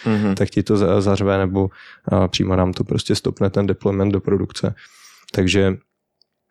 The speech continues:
Speaker 2: takže máš jako způsoby, jak, eh, jak tomu za-, zabránit.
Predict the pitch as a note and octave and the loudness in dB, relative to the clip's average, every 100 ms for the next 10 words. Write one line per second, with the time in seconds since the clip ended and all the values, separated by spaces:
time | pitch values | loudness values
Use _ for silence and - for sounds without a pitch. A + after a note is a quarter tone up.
0 | _ - G#2+ A#2 G#2+ A2+ - - - - | _ 0 2 4 2 0 -2 -4 -2 -2
1 | G#2 G#2 G2 - C3+ A2 - - - A2+ | 2 2 0 -2 -2 0 0 0 -2 0
2 | F#2+ E2+ - - G#2 G2+ G2+ G2 G2 | -2 -4 -10 -8 -4 0 2 2 0